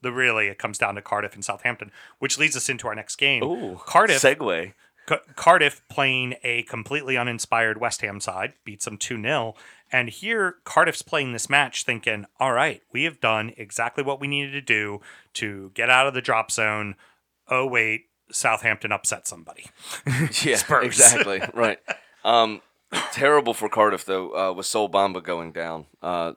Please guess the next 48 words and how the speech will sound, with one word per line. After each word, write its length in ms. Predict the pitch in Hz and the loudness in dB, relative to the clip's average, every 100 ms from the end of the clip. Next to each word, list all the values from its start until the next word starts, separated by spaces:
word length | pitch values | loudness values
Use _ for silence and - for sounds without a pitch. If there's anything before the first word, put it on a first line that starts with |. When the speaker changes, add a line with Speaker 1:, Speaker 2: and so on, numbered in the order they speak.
| _ | _
Speaker 2:
looks 280 | 87 107 - | -6 -4 -2
like 140 | 107 | -2
for 120 | - 95 | -4 -6
the 80 | |
rest 200 | 92 101 87 | -4 -4 -4
of 40 | |
the 60 | 82 | -8
season, 340 | - 95 87 | -8 -8 -4
he'll 120 | 95 | 0
Speaker 1:
Yeah, 60 | 101 | 2
Speaker 2:
be 100 | 101 | 2
out. 240 | 90 87 - | -2 0 4
Speaker 1:
they 140 | 113 | 6
have 160 | 110 - | 4 2
said 220 | 107 101 | 0 0
rest 180 | 101 - | -2 -2
of 60 | |
the 40 | 101 | -4
season, 280 | - 98 101 | -4 0 2
Speaker 2:
Um, 120 | 95 | 0
Speaker 1:
he's 120 | 90 | -2
done. 300 | 92 98 92 - | -4 -6 -6 -14
Speaker 2:
yeah, 260 | 98 110 101 | -4 -2 0
so 160 | - 107 | 0 2
that's 220 | 117 - | 2 2
not 220 | 98 73 | -2 -2
good. 320 | 95 90 80 78 _ _ - | -4 -4 -6 -14 _ _ -4
Uh, 280 | 92 87 - | -2 -2 -2
that's 220 | - 107 | -2 -2
not 200 | 101 95 | -2 -4
good 180 | - 87 | -6 -8
for 120 | - | -6
them 200 | 85 90 87 | -4 -4 -2
at 60 | |
all. 220 | 90 87 | 0 0
He's 240 | 87 101 82 | -2 -8 -6
their, 240 | 95 95 - | -4 -4 -4
their 180 | 101 95 | -4 -4
leader. 360 | 101 107 104 95 | -6 -4 -2 -2
He's 200 | 110 95 | -6 -4
bailed 240 | 107 104 | 0 0
them 120 | 98 | -2
out 120 | 101 | -4
of 100 | 98 | -4
more 180 | 101 110 | -2 -4
than 140 | 104 101 | -2 -4
one 140 | 98 | -6
situation. 720 | - - 92 95 - 92 87 | -6 -6 -4 -4 -4 -10 -12